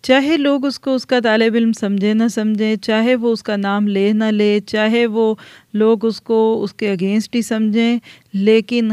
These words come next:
हर अच्छा काम करने वाला अपने उस्तादों के लिए एक बेहतरीन सदका जारिया होता है। शर्त यह है कि दिल कीनों से पाक हों, बुग़्ज़ और हसद ना हो और काम सही तरीके से किया जाए। और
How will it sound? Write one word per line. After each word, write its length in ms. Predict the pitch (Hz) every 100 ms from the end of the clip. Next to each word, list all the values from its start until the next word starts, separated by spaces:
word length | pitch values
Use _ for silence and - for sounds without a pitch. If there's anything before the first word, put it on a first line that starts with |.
| 196
हर 240 | 196 240 294
अच्छा 480 | - 202 - 233 214
काम 320 | 208 202 196
करने 360 | 196 185 196 190
वाला 360 | 190 190 190 - - 220
अपने 380 | 214 220 254
उस्तादों 520 | 247 - 196 190 202 196
के 120 | 196
लिए 160 | 196 196
एक 140 | 180
बेहतरीन 560 | 185 180 - 185 214 226
सदका 340 | 214 - 208
जारिया 380 | 196 196 190 202
होता 320 | 180 180 -
है। 140 | 208 214 - - - - _ -
शर्त 360 | 254 262 -
यह 140 | 240 233
है 80 | 220
कि 140 | 220
दिल 260 | 180 214 220
कीनों 340 | 214 196 202 196
से 160 | 196
पाक 360 | 185 190 208 208
हों, 340 | 226 214 208
बुग़्ज़ 380 | 185 190 196 190
और 140 | 190 170
हसद 320 | 190 - 196 -
ना 140 | 190 202
हो 360 | 208 226 226 240 - - _
और 140 | 208 196
काम 280 | 196 202 208
सही 280 | - 247 262
तरीके 340 | 226 202 196 196
से 160 | 202
किया 260 | 196 190 185 175
जाए। 380 | 196 196 208 208 - - _ 208
और 400 | 190 185 185